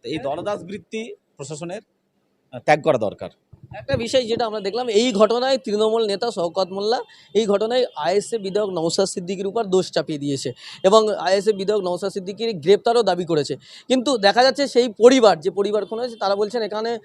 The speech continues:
Speaker 2: আইএসএফ এর সঙ্গে কোনো যুক্ত নেই, এই ঘটনায় তৃণমূলের গোষ্ঠীদ্বন্দ্বেরই কন্দল, এবং পরবর্তীতে তাই জানা যায় পুলিশ তৃণমূলেরই দুজনকে গ্রেপ্তার করেছে। বিষয়টা নিয়ে কী বলবেন?
Speaker 1: দেখুন, মানে, শওকত মোল্লা হোক বা, আহ, তৃণমূলের যে রাজনৈতিক নেতারা আছে,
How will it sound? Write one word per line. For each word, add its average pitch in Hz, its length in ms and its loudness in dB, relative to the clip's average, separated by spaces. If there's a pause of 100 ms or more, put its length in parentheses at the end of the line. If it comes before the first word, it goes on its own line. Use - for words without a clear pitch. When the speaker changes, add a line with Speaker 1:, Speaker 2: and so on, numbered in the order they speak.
(200)
Speaker 2:
আইএসএফ 180 260 -4
এর 202 60 -2
সঙ্গে 208 240 -6
কোনো 214 180 -4
যুক্ত 160 280 -8
নেই, 240 220 -2
এই 196 120 4
ঘটনায় 202 360 -2
তৃণমূলের 262 600 4 (380)
গোষ্ঠীদ্বন্দ্বেরই 247 720 4
কন্দল, 180 300 -2
এবং 196 220 2
পরবর্তীতে 214 460 4
তাই 196 260 4
জানা 220 180 2
যায় 254 240 6
পুলিশ 214 260 -6 (420)
তৃণমূলেরই 294 760 4 (320)
দুজনকে 208 400 2
গ্রেপ্তার 165 360 -6
করেছে। 139 240 -8
বিষয়টা 180 320 0
নিয়ে 202 120 -6
কী 170 80 -8
বলবেন? - 300 -2 (680)
Speaker 1:
দেখুন, 120 300 -8
মানে, 117 300 -6 (100)
শওকত 123 380 -2
মোল্লা 151 320 4
হোক 160 400 2
বা, 151 440 6 (320)
আহ, 127 220 0 (100)
তৃণমূলের 151 640 4
যে 143 180 0
রাজনৈতিক 139 540 0
নেতারা 143 420 2
আছে, 151 240 0